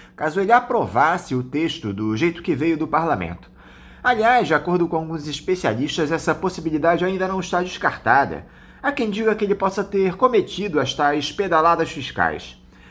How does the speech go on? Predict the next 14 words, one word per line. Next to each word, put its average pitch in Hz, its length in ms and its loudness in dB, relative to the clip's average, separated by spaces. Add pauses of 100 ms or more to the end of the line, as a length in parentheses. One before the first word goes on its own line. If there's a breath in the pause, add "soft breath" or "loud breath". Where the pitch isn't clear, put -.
(160 loud breath)
De 370 120 -6
todo 349 240 2
modo, 147 440 4
parece 170 380 -2
que 196 120 -2
é 185 60 2
o 226 80 4
Congresso 185 560 0
quem 196 160 -2
de 196 120 -6
fato 190 360 0
comanda 208 480 -2
o 196 40 -2
país. 123 600 -2